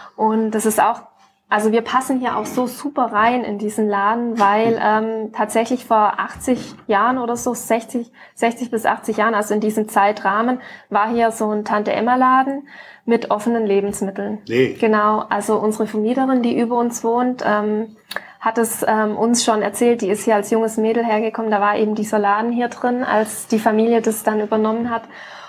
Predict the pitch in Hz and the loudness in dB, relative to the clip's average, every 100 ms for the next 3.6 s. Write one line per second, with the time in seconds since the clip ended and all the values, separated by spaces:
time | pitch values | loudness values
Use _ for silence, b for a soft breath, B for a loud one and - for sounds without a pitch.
0 | B - 220 220 220 214 220 - - 220 | B 0 2 2 2 0 -4 -14 -2 0
1 | 202 - 196 - - 220 196 190 254 208 | 0 -2 -4 -4 -8 -2 0 0 0 0
2 | 208 - 208 214 220 - 214 214 208 208 | 0 -4 -4 -2 0 2 2 2 -2 -2
3 | 214 214 208 214 208 | -4 -2 -2 0 -4